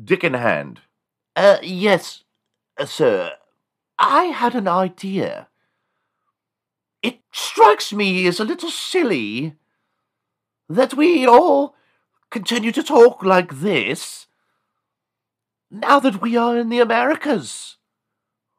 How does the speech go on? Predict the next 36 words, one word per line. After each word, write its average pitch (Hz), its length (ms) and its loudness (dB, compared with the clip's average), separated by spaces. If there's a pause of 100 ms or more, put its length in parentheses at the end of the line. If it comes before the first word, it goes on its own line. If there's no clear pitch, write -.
(220)
Do 262 100 -4
you 262 120 4
not 233 220 6
agree? 196 580 -2 (540)
I'm 98 100 -12
sorry, 82 420 0 (100)
Sir 98 260 2
Dickenhand. 80 680 -6
I, 87 420 -6
I, 101 140 -6 (340)
I - 60 -4
don't 202 140 0
quite 175 260 -4
follow. 117 380 -8
What, 123 200 -10 (100)
what, 143 200 -12 (360)
what 156 140 -20
do - 120 -16
you 165 140 -12
mean? 127 340 -14
Could 127 160 -12
you 143 220 -12 (260)
elaborate 131 420 -4
on 110 140 -10
this - 280 -14 (140)
subject 120 440 -12 (300)
just 160 100 -8
a 160 40 -8
little 156 100 -4
bit 143 160 -4
more 127 340 -10
for - 80 -14
the 98 60 -8
rest 123 200 -8
of - 80 -20
us? - 240 -20